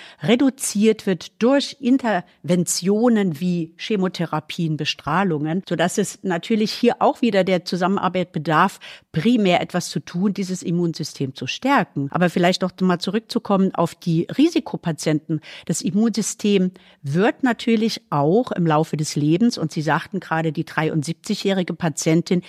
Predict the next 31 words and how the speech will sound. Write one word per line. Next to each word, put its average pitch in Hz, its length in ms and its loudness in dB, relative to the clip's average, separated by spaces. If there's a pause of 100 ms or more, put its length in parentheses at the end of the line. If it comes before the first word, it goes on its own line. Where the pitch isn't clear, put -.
(380)
die 196 180 2
hat - 280 -2
ja 226 140 4
auch - 180 -2
noch 185 240 -2
zusätzlich 202 920 0 (120)
den 160 160 4
Nachteil, 180 640 2 (120)
dass 170 160 -2
sie 170 120 -4
doch - 180 -4
schon - 200 -4
etwas 196 320 -4
älter 285 440 0
ist. - 160 -4
Und 165 140 -4
wir 175 120 -2
wissen, 233 260 2
dass 220 260 0
ab - 340 -2
sechzig, 202 680 -2
fünfundsechzig 214 720 -2
Jahren 175 300 2
unser 202 260 0
Immunsystem 208 760 0 (120)
altert. 185 560 0
Die 139 60 -10
Kompetenz - 760 0
des - 160 -2
Immunsystems 202 800 -2
nimmt 156 280 0